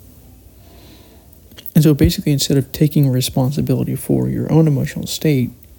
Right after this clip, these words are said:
and your own mental state, and noticing where you are right now, what, uh, uh, where you are as far, as far as, as far as state of mind is concerned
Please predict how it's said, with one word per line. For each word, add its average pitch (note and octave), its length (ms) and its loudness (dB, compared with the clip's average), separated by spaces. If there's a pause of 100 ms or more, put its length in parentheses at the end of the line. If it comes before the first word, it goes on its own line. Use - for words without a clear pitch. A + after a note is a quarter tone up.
(100)
and - 80 -6
your B2+ 80 -4
own B2+ 160 -4
mental D#3 320 0
state, - 380 -4 (760)
and C3+ 400 -2
noticing D3+ 600 2
where C#3+ 160 2
you D#3+ 280 2
are C3 200 -4 (100)
right C#3+ 300 -4
now, B2 200 -4
what, D3 260 0 (920)
uh, B2+ 300 -2 (580)
uh, C3 260 0
where D3+ 480 0
you C3+ 260 4
are C3 160 -6 (360)
as D3+ 120 -8
far, - 200 -10
as D3 140 -2
far C3+ 160 0
as, - 380 -2 (100)
as D3 140 0
far C3 220 2
as C3 120 0
state D3+ 240 0
of - 80 -4
mind D3 300 4
is - 100 -6
concerned C3 680 0